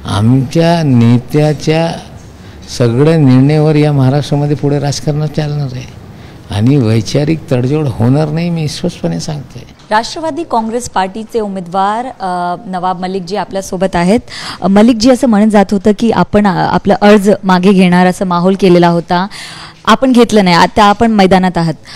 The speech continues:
Speaker 2: अजित पवारांचा support होता, support आहे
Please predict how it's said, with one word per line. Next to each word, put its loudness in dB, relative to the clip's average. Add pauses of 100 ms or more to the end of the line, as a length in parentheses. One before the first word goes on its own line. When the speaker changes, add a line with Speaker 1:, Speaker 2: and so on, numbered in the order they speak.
(380)
Speaker 2:
अजित 4
पवारांचा 2
support 2
होता, 2
support 0
आहे 0